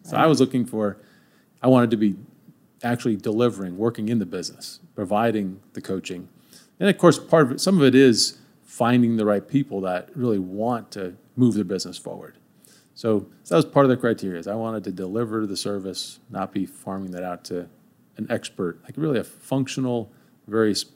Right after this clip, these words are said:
Speaker 1: precise expert in a different category.
Speaker 2: So speaking of people that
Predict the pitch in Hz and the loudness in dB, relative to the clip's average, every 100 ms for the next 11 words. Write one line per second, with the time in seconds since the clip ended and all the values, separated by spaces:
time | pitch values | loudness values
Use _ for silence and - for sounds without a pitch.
0 | _ - 98 - 104 90 - - _ 92 | _ -6 0 2 2 -2 -8 -12 _ -20
1 | - - 90 - _ - - 123 90 95 | -14 -12 -12 -14 _ -20 -16 -12 -8 -8
2 | 95 90 92 87 90 87 - _ _ _ | -10 -10 -10 -10 -12 -18 -20 _ _ _
3 | - 202 190 - 233 247 226 214 - 190 | -2 0 0 0 0 0 -2 -4 -2 0
4 | 180 175 165 156 | 0 0 2 2